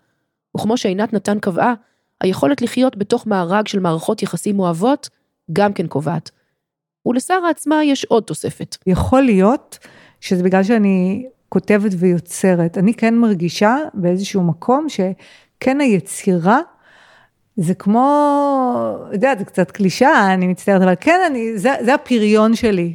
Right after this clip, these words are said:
Speaker 2: זה אני מרגישה שזה, הרי ילדים באיזשהו מקום גם העניין של מה תשאיר אחריך והמשכיות, אני כן מרגישה שזה, נכון, ספר לא ידאג לי בזקנתי.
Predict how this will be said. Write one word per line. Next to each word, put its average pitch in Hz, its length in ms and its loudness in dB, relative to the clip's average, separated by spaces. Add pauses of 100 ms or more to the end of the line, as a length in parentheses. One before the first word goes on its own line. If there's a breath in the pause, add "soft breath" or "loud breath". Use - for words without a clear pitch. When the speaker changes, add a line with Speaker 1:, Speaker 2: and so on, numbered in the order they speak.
Speaker 2:
זה 208 200 4
אני 233 120 0
מרגישה 190 640 0
שזה, 180 300 -4 (580 loud breath)
הרי 185 180 0
ילדים 190 440 2
באיזשהו 196 300 0
מקום 196 240 0
גם 185 140 0
העניין 180 260 -2
של 180 120 -6
מה 180 120 0
תשאיר 269 360 0
אחריך 208 520 -2 (100)
והמשכיות, 190 680 -2
אני 233 200 -2
כן 226 220 0
מרגישה 190 540 2
שזה, 165 540 -4 (1080 loud breath)
נכון, 202 480 2
ספר 185 320 -2
לא 175 160 4
ידאג 180 320 0
לי 180 100 2
בזקנתי. 170 800 0